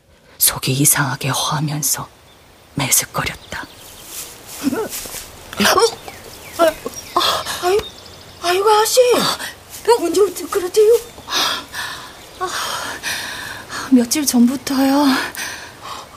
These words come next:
Speaker 1: 아, 그러고 보니 이번 달 달거리도 안 했어요.
Speaker 2: 아이고,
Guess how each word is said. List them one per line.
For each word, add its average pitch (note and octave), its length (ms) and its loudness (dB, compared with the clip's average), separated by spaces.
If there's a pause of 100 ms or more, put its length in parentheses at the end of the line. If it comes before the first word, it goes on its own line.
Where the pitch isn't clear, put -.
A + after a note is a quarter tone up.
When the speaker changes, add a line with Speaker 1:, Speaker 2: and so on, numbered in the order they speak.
(140)
Speaker 1:
아, C#4+ 120 -4 (120)
그러고 D#4 340 -4
보니 C#4+ 400 8 (720)
이번 C#4 380 2
달 D3+ 220 0 (200)
달거리도 C4 720 -2
안 G3+ 320 2
했어요. G#3 560 2 (2500)
Speaker 2:
아이고, A4 480 8